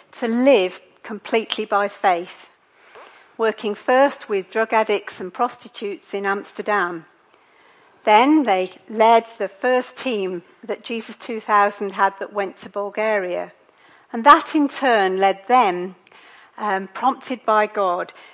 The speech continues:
to start their own charity, Crassy Fade. And incidentally, eighteen months ago, they took the decision to move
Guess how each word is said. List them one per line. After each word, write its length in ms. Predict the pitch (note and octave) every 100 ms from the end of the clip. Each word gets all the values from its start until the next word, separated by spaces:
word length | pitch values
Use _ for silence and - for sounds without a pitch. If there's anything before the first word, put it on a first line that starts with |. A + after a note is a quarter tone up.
| _ -
to 240 | A#3+ A3
start 520 | - - A#3+ A#3 A3+
their 220 | A3 G#3
own 200 | A3 A3+
charity, 800 | A3 A#3 G3+ F#3+ - F#3 E3+ F#3 _ -
Crassy 520 | - G3 - F#3+ F#3+
Fade. 560 | - B3 G3+ F3+ - - _ _ _ _ _ -
And 80 | A3+
incidentally, 920 | C#4 - B3+ C4 B3+ - F#3 E3+ F3 - - -
eighteen 560 | B3+ B3 - - A3+ A#3+
months 340 | D4 D#4 -
ago, 440 | B3 G3 E3+ E3 F3+ - _ -
they 200 | B3+ C4+
took 300 | - B3 B3+
the 120 | G3
decision 580 | G#3 - A#3 - F#3+ F#3+
to 180 | -
move 460 | G#3 A3+ C#4+ C4+